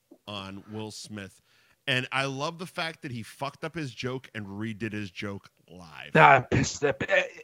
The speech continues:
Speaker 2: I do too.
Speaker 1: I, I love
Speaker 2: It
Speaker 1: that
Speaker 2: pissed me off
Speaker 1: because
Speaker 2: 'cause the joke was so good.
Speaker 1: It was so good,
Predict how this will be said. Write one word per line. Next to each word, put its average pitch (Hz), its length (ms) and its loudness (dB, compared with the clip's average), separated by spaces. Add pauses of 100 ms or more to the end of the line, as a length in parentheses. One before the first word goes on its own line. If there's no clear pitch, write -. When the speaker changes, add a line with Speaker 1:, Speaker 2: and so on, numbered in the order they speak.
Speaker 2:
I 202 180 12
do 214 180 8
too. 185 200 10
Speaker 1:
I, 185 320 12
I 180 120 12
love 208 240 6
Speaker 2:
It - 40 4
Speaker 1:
that 226 100 10
Speaker 2:
pissed - 160 0
me 165 100 12
off 165 240 12
Speaker 1:
because 156 100 4
Speaker 2:
'cause 160 80 8
the 135 40 -10
joke 185 300 12
was 160 160 2
so 180 360 6
good. 156 240 4
Speaker 1:
It 165 80 0
was 165 160 -2
so 202 400 -4
good, 196 360 -2